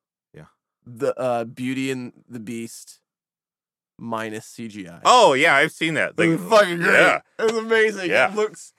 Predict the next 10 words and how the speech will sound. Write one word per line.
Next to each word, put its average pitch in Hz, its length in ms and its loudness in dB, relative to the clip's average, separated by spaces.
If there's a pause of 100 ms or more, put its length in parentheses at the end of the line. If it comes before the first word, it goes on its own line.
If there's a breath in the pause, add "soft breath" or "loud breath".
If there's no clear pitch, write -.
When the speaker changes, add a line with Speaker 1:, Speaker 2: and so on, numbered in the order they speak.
(260)
Speaker 2:
ridiculous. 170 1040 -4
Speaker 1:
It 110 40 -10
does. 92 440 -4 (920)
It - 140 -20
does. - 500 -16 (220)
Speaker 2:
Whoops. - 420 -14
Speaker 1:
Another 117 220 -2
Ewan 120 280 -6
McGregor 107 440 -6
property. - 380 -16